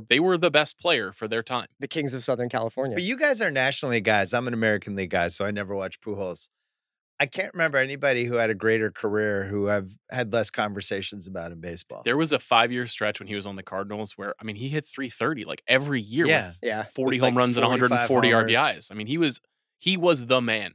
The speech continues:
Speaker 1: He was that guy for ten
Speaker 3: His
Speaker 1: years.
Speaker 3: first ten years, I think, were the best ten, first ten years of any baseball player.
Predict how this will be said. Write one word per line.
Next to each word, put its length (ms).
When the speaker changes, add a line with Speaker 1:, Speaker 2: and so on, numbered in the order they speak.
Speaker 1:
He 100
was 160
that 220
guy 240
for 160
ten 240
Speaker 3:
His 160
Speaker 1:
years. 60
Speaker 3:
first 260
ten 180
years, 260
I 60
think, 260
were 80
the 140
best 380
ten, 480
first 260
ten 180
years 260
of 80
any 160
baseball 400
player. 240